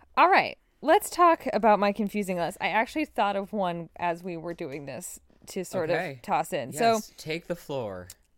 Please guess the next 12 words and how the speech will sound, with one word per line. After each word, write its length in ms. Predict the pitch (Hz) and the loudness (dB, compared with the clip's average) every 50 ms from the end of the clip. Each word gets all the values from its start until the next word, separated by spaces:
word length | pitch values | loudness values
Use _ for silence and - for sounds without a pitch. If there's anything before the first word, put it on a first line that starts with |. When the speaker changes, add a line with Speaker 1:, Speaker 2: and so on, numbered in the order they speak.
| _ _ _ _ _ - | _ _ _ _ _ 2
Speaker 1:
uh, 240 | - 247 240 220 202 | 4 6 6 6 4
the 120 | - - - | 2 -2 -6
first 280 | - 330 370 403 - | -4 -4 -6 -6 -6
thing 200 | - 415 359 330 | -8 -8 -8 -6
I'm 180 | - 233 226 220 | -6 -6 -6 -6
going 220 | 214 220 208 208 208 | -6 -6 -6 -8 -8
to 100 | 208 196 | -8 -6
bring 160 | 202 190 180 | -4 -2 -2
up 180 | 170 170 - | -2 -2 -4
was 180 | - 190 202 190 | -6 -10 -10 -8
actually 380 | - 185 202 214 - - 220 214 | -8 -8 -8 -8 -8 -10 -10 -10
two, 400 | - - 226 190 180 160 170 | -8 -6 -6 -6 -6 -6 -8